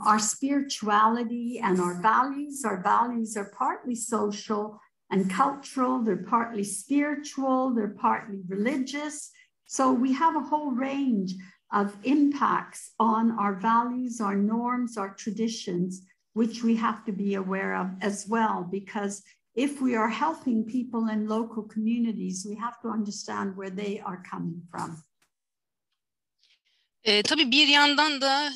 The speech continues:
Speaker 2: işin manevi boyutu var. Değerlerimiz, e, sosyal, kültürel ve inanç bazındaki değerlere, normlara, geleneklere mutlaka dikkat etmek durumundayız. Çünkü eğer ki biz, e, sosyal hizmet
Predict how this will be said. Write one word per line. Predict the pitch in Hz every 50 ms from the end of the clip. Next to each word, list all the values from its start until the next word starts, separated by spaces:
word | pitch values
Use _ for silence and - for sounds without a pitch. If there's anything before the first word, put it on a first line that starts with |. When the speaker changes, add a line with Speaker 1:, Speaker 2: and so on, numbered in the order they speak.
| - -
Speaker 2:
işin | 220 - - - 240 247 220
manevi | 196 202 214 214 214 208 233 269 262 220 202
boyutu | 208 202 208 196 - 247 220
var. | 180 160 160 165 - -
Değerlerimiz, | 185 190 196 202 196 196 202 196 196 190 196 202 208 202 202 202 196 208 - 175
e, | 175 170 160
sosyal, | - - - 190 180 - - - 196 202 208 208 208 214 - - - - - - _ -
kültürel | - - 202 190 180 - - 208 196 208 208 208 202 202 208 214 202 196 185 185
ve | 190 185 170
inanç | - 190 196 208 240 277 294 - - -
bazındaki | 233 226 208 190 202 202 196 185 196 - 220 190
değerlere, | 202 202 202 196 196 196 196 185 185 190 214 220 214
normlara, | 196 190 190 190 190 190 185 185 175 180 196 220
geleneklere | 214 185 190 185 185 190 185 185 - - - 175 175 214 233
mutlaka | 233 262 294 - - - - 277 247 - 240 220 220 190
dikkat | 190 - - 247 233 -
etmek | 214 196 - - 165 170 - -
durumundayız. | - 170 175 170 165 175 180 196 254 285 - -
Çünkü | - 233 226 - -
eğer | - - 214 240 247 240 247 -
ki | - 220 208 180 175 -
biz, | 226 226 233 220 - - - - - - - - -
e, | 196 196 190 190
sosyal | 190 - - 196 196 - - 269 247
hizmet | 226 226 196 190 214 220 233 233 - - - -